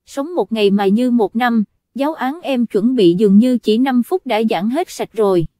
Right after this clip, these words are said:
may là mấy bạn sinh viên rất quan tâm, không gây thêm phiền toái cho em,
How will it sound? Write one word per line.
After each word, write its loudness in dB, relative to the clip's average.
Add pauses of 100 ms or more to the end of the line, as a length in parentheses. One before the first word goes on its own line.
(140)
may 2
là 2
mấy 0
bạn -2
sinh -2
viên 0
rất -4
quan 0
tâm, 0 (300)
không 0
gây 2
thêm -2
phiền 0
toái -2
cho -2
em, -2